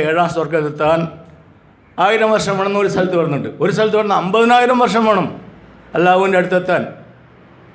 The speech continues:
ഈ ഇവർ കഷ്ടപ്പെട്ട് ജനി-, മരിച്ച് കഴിഞ്ഞിട്ട് ഇത്രയും കൊല്ലം എടുക്കണം അവിടെ എത്താൻ. പിന്നെ അവിടെ എത്തിക്കഴിഞ്ഞാൽ വേറൊരു കാര്യമുണ്ട്, അവിടുത്തെ സ്ത്രീക്കും പുരുഷനും മുപ്പത്, മുപ്പത്തിമൂന്ന് വയസ്സിന് മേലെ പോവില്ല. എല്ലാം നല്ല ചുണക്കുട്ടന്മാരായിരിക്കും,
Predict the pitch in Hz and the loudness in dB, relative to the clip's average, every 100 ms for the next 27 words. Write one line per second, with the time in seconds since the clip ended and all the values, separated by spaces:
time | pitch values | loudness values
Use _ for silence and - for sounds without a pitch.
0 | - - 165 180 202 202 175 - 190 180 | -20 -8 -2 0 2 2 0 0 -2 0
1 | 180 185 175 165 185 151 151 147 180 156 | 2 4 4 4 2 2 0 0 -2 0
2 | 151 160 165 151 170 170 147 147 160 143 | 0 0 -2 -2 -2 -2 0 0 0 0
3 | 165 165 143 147 147 151 139 147 - - | 0 0 2 0 0 0 -2 -4 -10 -14
4 | - 139 127 151 151 185 196 196 202 196 | -6 -2 0 -2 0 0 2 2 2 2
5 | 196 202 185 135 - - - - 180 214 | 2 2 0 -2 -4 -12 -12 -2 0 0
6 | 196 175 190 214 208 202 185 180 185 180 | -2 -2 0 0 0 0 -2 -2 -4 -4
7 | - 208 202 185 175 170 196 185 180 185 | -2 0 0 0 -2 -2 0 0 0 0
8 | 170 170 165 135 107 - - - - - | 0 0 0 0 -2 -8 -16 -20 -20 -20
9 | - - - - - - 170 185 180 180 | -20 -20 -20 -20 -20 -4 0 2 2 2
10 | 180 175 175 165 165 165 170 156 156 127 | 2 2 0 0 0 0 0 0 0 0
11 | 107 - | -2 -8